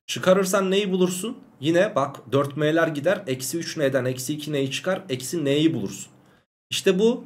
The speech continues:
G K'ya eşitmiş. G K dediğimiz şey ne? X gördüğün yere K yazarsın. Yani M çarpı K eksi iki N'yi bulursun. Eksi iki N bu tarafa geçerse N olur. Ve N eşittir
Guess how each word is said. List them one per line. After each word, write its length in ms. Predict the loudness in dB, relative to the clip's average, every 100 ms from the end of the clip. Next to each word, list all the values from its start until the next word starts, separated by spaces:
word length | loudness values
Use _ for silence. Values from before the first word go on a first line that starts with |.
| -2
G 260 | 4 4 4
K'ya 300 | 2 4 4
eşitmiş. 440 | 2 -6 -12 -2
G 220 | 2 2
K 220 | 2 0
dediğimiz 360 | 0 -2 -4 -6
şey 280 | 0 0 0
ne? 120 | -4
X 240 | -6 -4
gördüğün 360 | 2 2 2 -4
yere 240 | -2 -4
K 180 | -2 0
yazarsın. 580 | 2 0 -4 -10 -12 -4
Yani 460 | -2 0 -2 -4 -8 -20 -12 -4
M 220 | 0 0
çarpı 460 | -2 -6 -6 -10 -8
K 400 | -4 -4 -6 -10 -20 -8
eksi 360 | -6 -6 -6 -4
iki 240 | -4 -2
N'yi 320 | 0 -2 -6
bulursun. 440 | -10 -14 -10 -10 -10 -20 -20 _
Eksi 300 | -4 -2 -4
iki 200 | -2 0
N 160 | 2 2
bu 60 | 2
tarafa 300 | 0 0 -2
geçerse 680 | -2 0 -2 0 -4 0
N 140 | 2 4
olur. 220 | 4 0 -14 -20 _ _ -6
Ve 180 | -2
N 200 | 2 4
eşittir 600 | 2 0 -6 -4 -6 -6